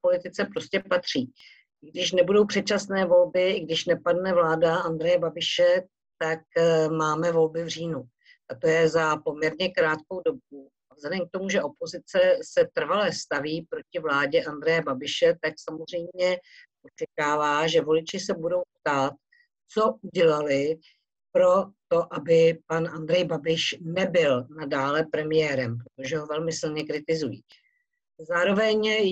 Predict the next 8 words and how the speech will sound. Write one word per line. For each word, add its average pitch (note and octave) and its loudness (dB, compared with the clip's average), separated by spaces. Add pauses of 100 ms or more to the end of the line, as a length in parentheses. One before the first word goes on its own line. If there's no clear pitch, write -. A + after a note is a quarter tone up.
(140)
je F3+ 2 (140)
to G#3+ 0
situace G#3 -2 (680)
dosti F#3+ -2
složitá F#3+ 0
pro F#3+ 2
jakékoliv F#3+ 2
rozhodování, F3+ 0